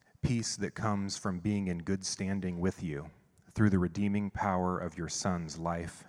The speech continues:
death, and resurrection. Lord, we confess our need for redemption. Whether our allegiance to you is young or mature, we see how near we are to destructive ways.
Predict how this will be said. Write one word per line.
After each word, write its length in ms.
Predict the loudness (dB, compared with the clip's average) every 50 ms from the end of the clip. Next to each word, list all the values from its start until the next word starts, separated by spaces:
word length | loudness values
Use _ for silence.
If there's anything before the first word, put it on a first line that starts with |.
| -10 -2
death, 440 | 0 0 0 0 -4 -6 -12 -18 -20 -20 -20 -20 -6 -2
and 120 | -2 0 2
resurrection. 680 | 2 2 2 0 -2 -4 -4 -4 -6 -8 -12 -14 -14 -16 -18 -20 -20 _ _ _ _ _ _ _ _ _ _ _ _ _ _ _ -20 _ -20 -20 -20 -18 -16 -16 -16 -6 6
Lord, 280 | 8 10 10 10 10 8
we 80 | 6
confess 520 | 4 4 -2 -2 2 4 4 4 4 2 2
our 140 | 2 2
need 300 | 4 4 2 2 2 0
for 160 | 0 0 2 2
redemption. 580 | 2 0 -2 -4 -6 -6 -8 -10 -10 -12 -14 -18 -20 -20 _ _ _ _ _ _ _ _ _ -20 -20 -20 -20 -20 -20 -20 -18 -18 -18 -10 4
Whether 260 | 6 8 8 10 8
our 200 | 8 8 8 8
allegiance 520 | 8 8 6 4 4 4 2 0 0 -4 -6
to 140 | -4 -2 -2
you 380 | 0 4 4 6 6 6 4 4
is 220 | 0 -2 -4 -2
young 560 | 0 2 4 4 4 4 2 0 -2 -6 -4 2
or 160 | 2 2 4
mature, 680 | 4 2 0 0 -2 -2 0 0 -2 -4 -6 -10 -14 -20 _ _ _ _ _ -20 -6 _
we 120 | 2 2 4
see 280 | 2 2 2 2 2
how 200 | 2 4 2 2
near 340 | 4 4 4 4 4 4 4
we 180 | 4 2 2 0
are 220 | 0 -2 -2 -4
to 140 | -4 -6 -4
destructive 640 | -4 -4 -4 -2 -2 -2 -2 -2 -4 -10 -10 -8 -8
ways. 540 | -8 -6 -6 -8 -10 -10 -10 -10 -10 -10